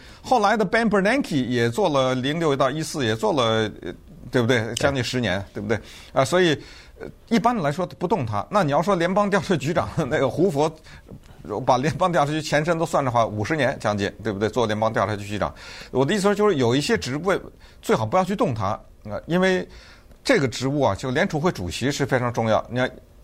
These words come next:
Speaker 1: 耶伦当年二零一四年被任命的时候，他早年的时候一句错话，整个股市都<laughs> 产生了动荡，对不对？
Speaker 2: 对。
Speaker 1: 就那么说错了一句话，呃，所以现在呢，他出任的是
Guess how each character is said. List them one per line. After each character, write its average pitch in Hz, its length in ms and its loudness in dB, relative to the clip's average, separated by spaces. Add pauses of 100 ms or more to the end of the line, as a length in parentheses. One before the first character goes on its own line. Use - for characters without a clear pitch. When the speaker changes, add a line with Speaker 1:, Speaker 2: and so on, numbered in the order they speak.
(100)
Speaker 1:
耶 175 180 4
伦 156 200 -2
当 175 140 0
年 156 160 -2
二 160 160 0
零 160 200 -4
一 160 80 -6
四 156 120 -10
年 135 360 0
被 139 160 2
任 143 160 0
命 135 160 -2
的 110 40 -4
时 110 80 -2
候， 123 80 2
他 151 120 0
早 101 200 2
年 107 160 -2
的 139 80 -4
时 135 120 0
候 123 120 2 (400)
一 180 140 4
句 233 180 2
错 190 200 2
话， 170 280 -2 (380)
整 156 140 2
个 240 100 4
股 131 180 -4
市 202 160 0
都 170 80 2 (460)
<laughs> - 540 -4
产 120 160 2
生 170 160 2
了 151 80 2
动 147 200 0
荡， 131 160 0
对 113 140 -2
不 110 80 -2
对？ 123 100 2 (120)
Speaker 2:
对。 98 160 0 (240)
Speaker 1:
就 165 220 2
那 160 100 -2
么 160 100 0
说 190 180 0
错 180 180 -2
了 135 100 0
一 165 120 0
句 196 120 0
话， 156 200 0 (280)
呃， 107 160 0
所 139 160 0
以 131 200 2
现 170 280 0
在 165 160 4
呢， 113 180 0 (420)
他 160 160 2
出 170 220 -2
任 135 160 0
的 107 180 2 (120)
是 - 420 -4